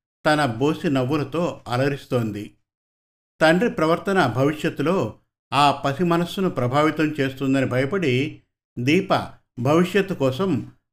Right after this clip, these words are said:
మంచి నిర్ణయం తీసుకోవాలని అనుకుంది. సుమ బాగా ఆలోచించి, మంచి వాతావరణంలో తన పిల్లను పెంచి, బాగా చదివించి,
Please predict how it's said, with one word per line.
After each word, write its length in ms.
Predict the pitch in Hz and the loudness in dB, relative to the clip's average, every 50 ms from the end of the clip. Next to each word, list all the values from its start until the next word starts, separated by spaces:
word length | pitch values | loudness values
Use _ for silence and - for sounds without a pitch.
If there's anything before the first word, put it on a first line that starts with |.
| - - | -8 -2
మంచి 420 | 123 135 151 170 185 180 208 208 | 0 2 2 2 2 2 0 0
నిర్ణయం 480 | 170 139 139 139 147 160 160 180 175 135 | 2 2 2 2 2 2 2 2 0 0
తీసుకోవాలని 840 | 123 123 127 135 135 - - 151 147 147 139 127 127 123 135 175 | -2 -2 -4 -4 -4 -4 -2 0 2 2 2 2 2 0 0 0
అనుకుంది. 580 | 175 131 127 123 127 127 117 110 104 104 104 - _ _ _ _ _ _ _ _ _ _ _ _ _ - | 0 0 -2 -2 -2 -2 -2 -2 -4 -8 -10 -12 _ _ _ _ _ _ _ _ _ _ _ _ _ -8
సుమ 300 | - 175 180 202 214 190 | -2 0 2 2 2 2
బాగా 380 | 123 127 135 139 143 147 175 165 | 2 4 4 4 4 4 2 2
ఆలోచించి, 920 | 151 139 135 143 139 139 - 143 143 139 - 147 143 123 131 165 175 170 - _ _ _ _ _ _ - 120 | 2 2 2 0 -2 -2 -2 -2 -2 -2 -2 -2 0 0 0 0 -2 -4 -8 _ _ _ _ _ _ -8 -4
మంచి 380 | 127 143 160 180 180 - 214 | 0 2 2 0 0 0 -2
వాతావరణంలో 840 | 196 156 143 143 143 156 156 156 156 151 147 147 147 147 151 185 180 | 2 4 4 2 4 2 2 2 2 2 2 0 -2 0 0 -2 -2
తన 240 | 180 - 131 127 127 | -2 -2 -2 -2 -2
పిల్లను 380 | 123 123 135 127 139 160 156 - | -2 -2 -4 -2 -2 -2 -2 -2
పెంచి, 400 | - 135 131 151 151 - 156 135 | 0 0 0 0 -2 -4 -6 -4
బాగా 460 | 107 117 117 123 127 139 147 139 - - | -4 -2 -2 -2 -2 -2 -4 -6 -6 -6
చదివించి, 640 | 127 127 135 139 143 151 147 - 196 139 104 92 - | -4 -2 0 0 0 -2 -4 -4 -4 -4 -4 -6 -10